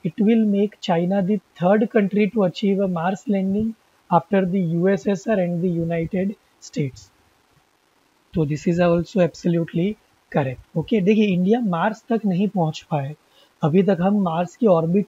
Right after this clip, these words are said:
तक ही पहुंच पाए हैं, मार्स की सरफेस में अभी तक हमने लैंड नहीं किया है।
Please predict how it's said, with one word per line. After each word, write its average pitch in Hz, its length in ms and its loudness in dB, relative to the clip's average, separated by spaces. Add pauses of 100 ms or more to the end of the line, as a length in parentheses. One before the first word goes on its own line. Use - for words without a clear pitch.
तक 185 140 2
ही 233 140 2
पहुंच 175 460 -4
पाए 170 140 2
हैं, 208 160 -4
मार्स 170 360 -4
की 220 160 -4
सरफेस 208 640 -4 (100)
में 208 180 -2 (460)
अभी 175 220 0
तक 196 220 -2
हमने 175 280 -2
लैंड 165 440 -2 (400)
नहीं 156 260 0
किया 151 280 -2
है। 143 140 -8